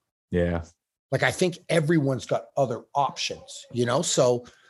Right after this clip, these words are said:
Speaker 2: and, and, and, and the reality, Joe, uh, I was portrayed negatively on season two of this thing.
Speaker 1: Mm-hmm.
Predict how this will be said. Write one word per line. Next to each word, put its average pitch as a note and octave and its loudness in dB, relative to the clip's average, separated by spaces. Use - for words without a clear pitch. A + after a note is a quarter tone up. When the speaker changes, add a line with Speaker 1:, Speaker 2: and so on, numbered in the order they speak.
Speaker 2:
and, G3 4
and, G3 4
and, G3+ 2
and F3+ 2
the E3 4
reality, D3 4
Joe, D#3+ 2
uh, A#2 2
I D3 4
was D#3 4
portrayed C#3 2
negatively A2 0
on G2 0
season G2+ -4
two F#2 -10
of F#2 -12
this - -12
thing. E2 -18
Speaker 1:
Mm-hmm. G2+ 6